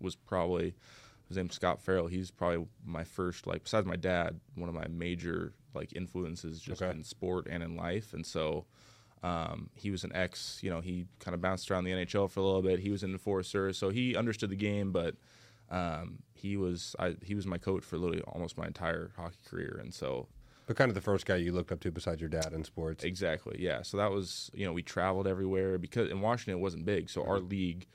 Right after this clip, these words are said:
Speaker 1: it was our team. And because there was not that many kids, our, the two, only two associations were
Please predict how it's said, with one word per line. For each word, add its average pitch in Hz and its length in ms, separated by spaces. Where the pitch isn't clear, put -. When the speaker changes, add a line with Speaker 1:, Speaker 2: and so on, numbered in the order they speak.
Speaker 1:
it 87 40
was 90 120
our 104 220
team. 92 420
And 87 120
because 90 360
there 95 80
was 87 100
not 90 120
that 87 80
many 85 120
kids, 92 320
our, 87 420
the 90 80
two, 110 320
only 110 220
two 107 200
associations 92 920
were 85 300